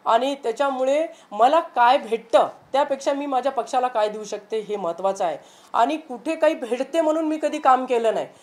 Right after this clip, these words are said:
मी जर ठरवलं असतं इतक्या पंचवीस वर्षाच्या कालखर्दीमध्ये तर अनेक पदं मी उपभोगू शकले असते,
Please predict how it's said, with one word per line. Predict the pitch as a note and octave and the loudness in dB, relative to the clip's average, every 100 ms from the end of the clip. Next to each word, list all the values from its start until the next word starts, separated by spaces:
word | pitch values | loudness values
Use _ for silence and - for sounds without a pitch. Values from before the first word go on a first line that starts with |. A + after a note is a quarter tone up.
| _ G#3+ | _ -8
मी | C#4 | 0
जर | D4+ | 2
ठरवलं | D#4 C#4+ C4+ D4+ D4+ | 2 4 4 6 6
असतं | C#4+ D4 | 2 -2
इतक्या | C#4+ D4+ D4 | -4 -2 0
पंचवीस | B3+ A#3+ C#4+ | -2 -4 -6
वर्षाच्या | C#4 C4+ C#4+ C#4+ | -4 -4 -4 2
कालखर्दीमध्ये | C4+ C4 C4 B3+ B3+ C4 B3 G3 - - - | 4 2 0 -4 -2 -2 -2 -4 -6 -12 -2
तर | |
अनेक | G#3 A#3+ D#4+ D#4+ | 2 2 2 2
पदं | D4 D4+ | 4 2
मी | D4+ D4+ D4 | 0 -4 -2
उपभोगू | C4+ C4 C4 B3+ A#3+ | 0 2 2 2 0
शकले | A#3+ A#3 A#3 | -4 -4 -2
असते, | G#3 G#3 F3 | -2 -4 -10